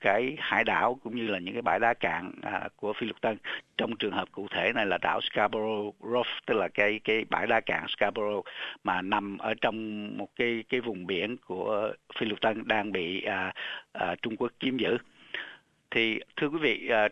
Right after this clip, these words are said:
Trung, à, Philippines dưới thời của Tổng thống Benigno Aquino, tức là con trai của bà cựu Tổng thống, à, Aquino, tức là, à, Cory Aquino, à, đã khởi xướng một cái vụ kiện ra trước Tòa án Trọng tài Thường trực của Liên Hợp Quốc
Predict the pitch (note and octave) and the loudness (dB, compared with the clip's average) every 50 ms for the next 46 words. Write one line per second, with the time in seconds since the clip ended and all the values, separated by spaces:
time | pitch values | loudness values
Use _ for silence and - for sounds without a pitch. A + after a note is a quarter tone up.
0 | - - C#3+ B2 C3 - _ - A#2 A2+ G#2+ G#2 - - - D3 D3+ D#3+ - C#3+ | 0 -2 -4 -4 -4 -4 _ 2 4 4 4 2 0 -2 -2 0 0 0 0 2
1 | C#3+ C#3 C3 A#2+ A2 B2+ D3 D3 - A#2+ G#2 G2 - - - C3 - B2+ - C#3+ | 2 2 2 0 -2 -2 -2 0 0 0 0 0 -4 -6 -6 -6 -6 -4 -4 -4
2 | C3+ C#3+ C3 B2+ A#2+ - - B2+ C3 B2+ B2+ A#2+ A#2 A2+ A2 G#2 G#2+ A2 - - | -4 -2 0 -2 -2 -2 -2 -4 -4 -2 -2 -2 0 2 2 2 0 0 -2 -4
3 | C3 A#2+ A#2 A#2 A2 F#2+ F#2 - - - - G#2+ G2+ G2 F#2 F#2 - - - A2 | -2 -2 0 -2 -2 -4 -6 -8 -8 -4 -2 0 0 0 -2 -4 -4 -4 -4 -4
4 | G#2+ G#2+ - C3+ B2 A#2+ A#2 A2+ G2+ - - G2+ A2 A2 F#2+ F2+ F2 - - - | -4 -2 0 2 4 4 4 4 2 -2 -4 -4 0 0 0 0 -2 -4 -8 -8
5 | F2 F2+ G2+ - F#2 - - - - G#2 G2+ A2 A#2+ C3 B2+ B2+ A2 G2 F#2+ F#2 | -8 -6 -6 -6 -6 -6 -4 -4 -4 -2 -2 -4 -6 -4 -4 -2 0 0 0 0
6 | F#2 F#2+ - _ - - - - - - A#2+ A2+ - - A#2+ A#2 A#2 A#2 A2 F#2 | -2 -4 -8 _ -18 -20 -20 -4 0 2 2 2 2 -2 -2 0 0 0 -2 -4
7 | - _ - - A2 G#2+ G#2 G2+ F#2+ F2+ F#2 F#2 F#2 F2+ F2 F2 F#2+ - - - | -6 _ -4 -2 0 0 0 0 -2 -2 -4 -4 -2 -2 -2 -4 -4 -4 -2 0
8 | A#2+ A#2 A2+ A2+ G#2+ A#2+ - - C3 A#2+ A2+ A2 F#2 - - - - - - - | 0 2 4 4 2 2 2 0 -2 0 0 -2 -4 -4 -8 -10 -10 -8 -8 -8
9 | - - - - - - - - A2 G#2+ G#2+ G#2 G#2 G2+ G2+ F#2+ G#2 A#2 C3 D3 | -8 -10 -10 -14 -12 -4 2 4 4 4 4 4 2 4 4 6 6 6 4 2
10 | D3 - - - F#2 F#2+ B2 D3 D#3+ D#3+ - _ _ _ _ _ _ _ - - | -2 -2 2 2 4 4 4 2 2 -2 -6 _ _ _ _ _ _ _ -10 -8
11 | - - - C#3 C#3 D3+ E3+ G#3 A3 - - A2 F#2+ - _ - - A#2+ A2+ A#2 | -8 -4 0 2 2 2 2 0 -2 -4 -4 -4 -4 -6 _ 0 2 2 4 2
12 | A#2 A#2 A#2 A#2+ - G#2 F#2+ F#2 - - A2 F#2+ F#2 F2+ G#2 G#2+ A2 G#2+ G#2 G2+ | 2 0 -2 -4 -4 -4 -4 -4 -2 -2 0 0 0 0 -2 0 0 2 2 2
13 | F#2+ - C3 B2 B2 - - A#2+ G#2+ G2 - - F#2+ F2 D#2+ - - G#2+ G2+ G#2 | 0 0 -2 -2 -2 -2 -4 -6 -6 -6 -2 0 2 2 2 2 2 0 0 0
14 | G#2+ - - - - - G2+ - G2 F2 E2 D#2 - - F#2+ E2+ D#2+ - F#2+ F2+ | 0 -2 -6 -8 -8 -6 -2 0 2 2 2 0 -2 -4 -6 -6 -6 -6 -6 -6
15 | - - - G#2+ A2 G#2+ F#2+ E2 E2+ - - C#3 D#3 | -6 -6 -4 -2 -2 -2 -4 -6 -4 0 2 0 0